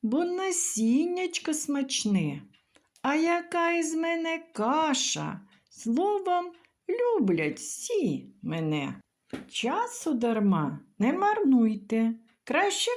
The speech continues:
кашу покуштуйте. Знає навіть цей дитина, що я лікарська рослина. Зараз, дітки, ми будемо з вами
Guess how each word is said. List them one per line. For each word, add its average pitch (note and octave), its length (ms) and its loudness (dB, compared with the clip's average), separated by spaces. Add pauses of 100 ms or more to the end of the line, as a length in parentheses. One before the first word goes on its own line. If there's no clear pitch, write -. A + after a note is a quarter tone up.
кашу G3+ 460 2
покуштуйте. G3+ 1080 -2 (400)
Знає F3 520 0
навіть E4+ 640 0 (200)
цей E4 440 0
дитина, D4+ 800 0 (240)
що - 280 -2
я F4+ 220 2
лікарська G3 960 0
рослина. F3+ 880 -2 (1200)
Зараз, C4 560 -2
дітки, F3 640 -4 (160)
ми G#3 160 2
будемо C#4+ 520 0
з G3+ 80 -4
вами D3 560 -4